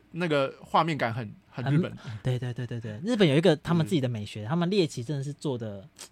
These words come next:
Speaker 2: 只有，感觉只有，
Speaker 1: 有，有。
Speaker 2: 只有他们做得出来耶。你看那个夺魂锯的猎奇，它是一个爽感。
Speaker 1: 直接砍下去。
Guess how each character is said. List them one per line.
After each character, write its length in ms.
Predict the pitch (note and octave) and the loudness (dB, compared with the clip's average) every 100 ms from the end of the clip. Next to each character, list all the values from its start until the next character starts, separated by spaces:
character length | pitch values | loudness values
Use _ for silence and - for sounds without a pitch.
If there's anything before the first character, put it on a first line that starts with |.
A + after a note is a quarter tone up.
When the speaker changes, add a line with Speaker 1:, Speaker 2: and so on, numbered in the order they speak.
| _ _ _ _ _ _ _ _ - | _ _ _ _ _ _ _ _ -6
Speaker 2:
只 100 | G#3+ | -2
有， 80 | A3+ | -2
感 160 | E3 D#3+ | -2 0
觉 180 | F3 G3+ | 0 0
只 120 | G3 | 2
有， 60 | G3 | 2
Speaker 1:
有， 40 | |
有。 40 | G3 | 4
Speaker 2:
只 100 | A3+ | 2
有 60 | |
他 80 | G#3+ | 4
们 100 | G3+ | 2
做 200 | G#3 F#3 | 4 2
得 40 | |
出 180 | D#3 D3+ | 2 0
来 160 | D3 G2 | 0 -2
耶。 160 | G2 A2+ | -8 -8
你 60 | D#3 | -2
看 240 | A3+ A#3 | 0 0
那 80 | A3 | 2
个 260 | G3 D#3+ D3 | 4 4 2
夺 200 | - F3 | 0 2
魂 140 | F#3+ | 2
锯 80 | F3 | 2
的 100 | G3 | 2
猎 200 | F3 E3+ | 2 0
奇， 160 | - C3 | -2 -6
它 120 | E3 | -6
是 140 | D3+ | -4
一 20 | D3+ | -4
个 80 | |
爽 320 | F3 - G#2 A#2+ | -4 -4 -8 -8
感。 160 | A2 - _ _ | -10 -14 _ _
Speaker 1:
直 120 | - A#2+ | -12 -4
接 120 | D#3+ | -4
砍 180 | D#3 G2+ | -4 -10
下 100 | F#2+ | -14
去。 140 | - | -18